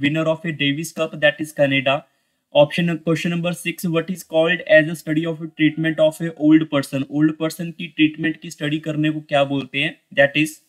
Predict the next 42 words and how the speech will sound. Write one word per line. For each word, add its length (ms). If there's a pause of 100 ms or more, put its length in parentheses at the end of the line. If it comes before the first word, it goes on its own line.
(960)
gerontology। 680 (420)
Question 280
number 220
seven, 400 (140)
where 180
is 100
a 200
Lusang? 360 (200)
Lusang 360
ये 220
एक 140
फेस्टिवल 580
है, 60 (100)
फेमस 340
फेस्टिवल 500
है, 80 (100)
कहाँ 200
का? 120
सिक्किम 440
का, 160
तो 120
इसका 220
आंसर 260
सिक्किम 400
सही 200
होगा। 280 (460)
Question 300
number 160 (200)
eight, 260
who 160
is 140
the 100 (140)
author 340
of 180 (180)
Our 160 (120)
Trees 280 (160)
in 180
Dehra? 260 (300)
That 200
is 160
Ruskin 380
Bond। 260